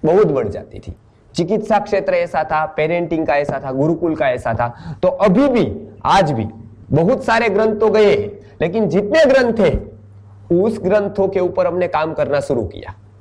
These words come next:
शिक्षा के ऊपर काम किया। शिक्षा के ऊपर ग्रंथों का जो हमारे गुरुजी है, उन्होंने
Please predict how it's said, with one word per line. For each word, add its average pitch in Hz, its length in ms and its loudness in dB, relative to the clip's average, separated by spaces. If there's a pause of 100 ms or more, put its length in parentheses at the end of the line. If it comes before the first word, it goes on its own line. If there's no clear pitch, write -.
(500)
शिक्षा 185 400 0
के 208 120 0
ऊपर 196 260 0
काम 185 280 -4
किया। 175 340 -2 (920)
शिक्षा 208 360 0
के 226 80 0
ऊपर 220 240 0
ग्रंथों 190 380 0
का 180 140 -2
जो 165 120 0
हमारे 165 280 0
गुरुजी 160 380 0
है, 135 320 -4 (400)
उन्होंने 170 500 2